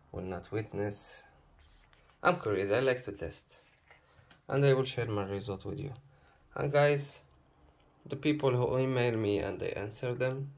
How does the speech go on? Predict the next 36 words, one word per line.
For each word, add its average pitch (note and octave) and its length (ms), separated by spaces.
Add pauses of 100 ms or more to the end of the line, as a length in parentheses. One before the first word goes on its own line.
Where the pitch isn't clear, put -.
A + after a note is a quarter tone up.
(280)
I A2+ 80
still - 460
not D3+ 300
get B2+ 200
from G#2+ 260
you G#2+ 140
the G2+ 140
feedback G2+ 560
about F#2 360
your F2+ 140
result. F#2 500 (500)
Some C#3 240
of A#2+ 200
you G#2 160
they G2 160
send, D3 420
but F#2 260 (1000)
ninety A#2 320
percent A2 480
of A2 140
you, A2 200
they G2+ 180
just G#2 260
ask - 260
information. G#2+ 760
They A2 120
never A#2 320
tell G#2 280
me G2 220 (480)
if A#2+ 120
their A2 180
setup G2+ 460
work F#2+ 240
very G2 280
well, G2 340
or F#2+ 180